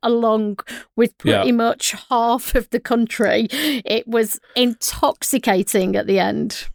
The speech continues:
Speaker 2: Well, I was so excited about, um, the ending that I stayed, I watched it live, two A M as it went out. You know, they put it on at two A M as it went out in the States 'cause I, 'cause I couldn't wait to, to watch what happened. And I have to, and there's been a lot of debate about that,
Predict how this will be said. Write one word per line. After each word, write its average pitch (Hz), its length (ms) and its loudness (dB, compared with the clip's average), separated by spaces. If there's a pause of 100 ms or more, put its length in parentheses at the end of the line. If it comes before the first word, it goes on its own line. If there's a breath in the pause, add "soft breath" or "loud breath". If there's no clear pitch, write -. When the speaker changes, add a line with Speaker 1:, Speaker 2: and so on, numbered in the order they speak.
Speaker 2:
Well, 143 140 0
I 170 120 4
was 160 100 -2
so 180 140 0
excited 156 460 -2
about, 110 480 0
um, 113 300 2
the 117 120 2
ending 110 260 2
that 107 100 0
I 113 80 2
stayed, 120 300 0
I 120 40 2
watched 120 260 0
it 101 80 -2
live, 113 400 0
two 117 200 2
A 107 140 4
M 104 240 0
as 113 160 0
it 101 140 2
went 104 180 2
out. 98 220 0
You 104 80 2
know, 92 120 2
they 101 120 0
put - 160 2
it 98 60 4
on 101 100 2
at 82 80 -6
two 101 180 2
A 98 140 2
M 95 340 -4
as 107 140 0
it 104 60 2
went 101 140 2
out 85 120 0
in 90 60 -2
the 95 60 -4
States - 420 0
'cause 87 160 -6
I, 69 80 -2
'cause 107 200 -8
I 98 60 4
couldn't 92 220 -2
wait 98 220 0
to, 90 260 -4 (120)
to 107 120 -2
watch 104 220 -2
what 95 80 2
happened. 113 160 -4
And 143 140 -4
I 156 80 2
have 196 140 0
to, - 80 -10
and 156 100 0
there's 147 120 0
been 143 100 -2
a 143 60 2
lot 156 100 4
of 120 100 -4
debate 139 320 0
about 104 340 -2
that, 95 220 -2